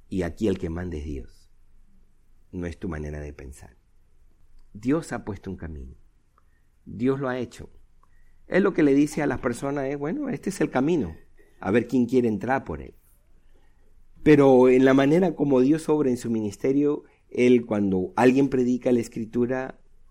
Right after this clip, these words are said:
ilumina y la gente cree y pasa por ese camino. Como me ocurrió a mí hace unos cuantos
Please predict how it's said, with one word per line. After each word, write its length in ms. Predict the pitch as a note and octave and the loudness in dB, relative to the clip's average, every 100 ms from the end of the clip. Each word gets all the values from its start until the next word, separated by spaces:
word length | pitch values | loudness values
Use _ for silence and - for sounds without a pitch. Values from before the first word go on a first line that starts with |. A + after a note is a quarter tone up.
| - | -12
ilumina 800 | G2 F#2 F#2+ A#2+ D3 F#2 D2+ D#2+ - - | -6 -4 -2 0 -2 -4 -6 -14 -20 -8
y 80 | |
la 120 | F#2 E2+ | -8 -6
gente 320 | A2+ A2 G2 | -8 -8 -8
cree 440 | G2+ A#2+ F2 C#2 - _ _ _ | -6 -8 -8 -12 -20 _ _ _
y 120 | F2+ | -14
pasa 460 | D#2+ F#2 B2 - F#2 | -10 -8 -8 -10 -12
por 140 | E2+ | -10
ese 200 | D#2+ - | -12 -12
camino. 440 | - D2+ C2+ - - - _ _ _ _ _ - - - - | -14 -16 -16 -20 -20 -20 _ _ _ _ _ -20 -20 -20 -10
Como 240 | G#2 F#2+ | -6 -4
me 160 | E2+ D#2+ | -4 -6
ocurrió 400 | - E2 F2 G2 | -8 -10 -6 -4
a 40 | |
mí 240 | F#2+ F#2+ E2+ | -4 -4 -6
hace 360 | E2 - E2 | -8 -10 -10
unos 240 | D#2 E2 - | -10 -12 -12
cuantos 500 | F2 D#2+ E2 D2 | -12 -12 -14 -16